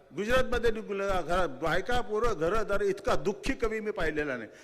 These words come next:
निसर्गाची इतकी सुंदर कविता लिहिणारा दुःखी कवी. फक्त एकच आहे, "भिंत कडली कडथून खांब गेला, जुनी पडकी उद्ध्वस्त धर्मशाळा, अशा कौलारी बसून पारावा तो, शांत नीरस एकांत गीत गातो.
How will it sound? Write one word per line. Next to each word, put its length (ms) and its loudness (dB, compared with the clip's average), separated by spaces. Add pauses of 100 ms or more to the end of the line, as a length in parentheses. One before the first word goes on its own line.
(100)
निसर्गाची 680 2
इतकी 240 -6
सुंदर 380 0
कविता 320 0
लिहिणारा 420 2
दुःखी 340 0
कवी. 300 2 (720)
फक्त 280 4
एकच 420 8
आहे, 100 4
"भिंत 300 0 (140)
कडली 360 2
कडथून 560 -2
खांब 300 2
गेला, 360 0 (320)
जुनी 240 -2
पडकी 420 -4
उद्ध्वस्त 540 -2
धर्मशाळा, 720 -2 (340)
अशा 300 -6
कौलारी 560 -2
बसून 400 -6
पारावा 480 -4
तो, 300 -8 (260)
शांत 240 0 (140)
नीरस 520 -4
एकांत 540 -6
गीत 340 -8
गातो. 400 -12